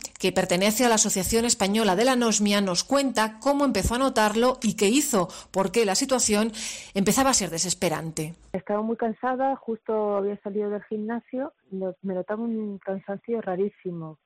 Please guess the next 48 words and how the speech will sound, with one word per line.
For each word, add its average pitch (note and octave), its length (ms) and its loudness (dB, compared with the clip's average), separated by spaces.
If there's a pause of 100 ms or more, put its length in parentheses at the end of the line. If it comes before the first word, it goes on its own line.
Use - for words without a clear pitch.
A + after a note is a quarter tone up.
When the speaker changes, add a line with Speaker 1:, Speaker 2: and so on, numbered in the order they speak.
(200)
Speaker 2:
pero F#3 220 0
luego F3+ 240 0
ya F#3+ 160 -2
me G3 140 -4
di F#3 100 -2
cuenta, G#3 640 -4
la F#3 180 -4
o-, F#3 140 -2
nada, F3 300 -4
desayuné F3 580 -6
un F#3 140 -8
plátano, A3+ 800 -6
que F#3+ 100 -8
no F#3 80 -8
me F#3+ 100 -6
daba F#3 220 -4
tiempo, G#3 640 -6
eh, G3 240 -6 (440)
y F#3+ 140 -6
me F3+ 140 -6
di F#3+ 260 -6
cuenta G3+ 480 -6
yendo G3 380 -4
para F#3 240 -8
una F#3+ 160 -6
entrevista F#3+ 440 -8
que G3 120 -8
tenía G#3+ 520 -8
que F#3+ 140 -4
no F#3 160 -6
me F#3+ 120 -4
había F3+ 240 -2
sabido F3 260 -6
nada F#3 140 -8
del F#3 100 -10
plátano. A#3+ 500 -6
Luego G3+ 220 -4
al F#3+ 80 -4
mediodía F#3+ 600 -2
noté F3 300 -8
tampoco F3+ 480 -10
que, F3 120 -8 (140)
que F3 80 -8
tampoco D#3+ 300 -8
me F#3+ 140 -8
sabía F3+ 320 -8
la F3 100 -6
comida. G#3+ 460 -8